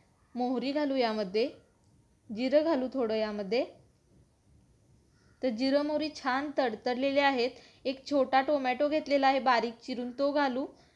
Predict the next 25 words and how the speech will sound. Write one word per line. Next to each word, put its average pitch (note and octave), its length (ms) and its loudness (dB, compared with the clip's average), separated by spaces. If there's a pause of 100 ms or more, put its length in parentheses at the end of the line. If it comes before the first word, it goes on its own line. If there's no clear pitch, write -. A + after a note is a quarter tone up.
(440)
कढीपत्त्याची C4+ 640 0
पानं C4 400 0
घालू C#4+ 320 0 (840)
आणि A#3 120 -4
सात C4 220 2 (160)
ते D4 60 4
आठ C#4+ 140 -2
लसूण C#4+ 300 0
पाकळ्या D4 320 2
मी C4 100 -4
ठेचून C4+ 480 -2
घेतलेल्या C4 400 2
आहेत, B3 200 2
तो C4 240 0
घालू B3+ 360 -4
लसूण. B3 360 -4 (800)
आणि A#3 160 -4 (100)
टोमॅटो, B3+ 560 4 (180)
लसूण B3 460 -4 (280)
छान B3+ 380 -2
तेलामध्ये A#3+ 640 0 (440)
भाजून A#3+ 400 -2
घ्यायचा C4+ 360 0
आहे. C#4 220 2 (200)
टोमॅटो A#3 340 -2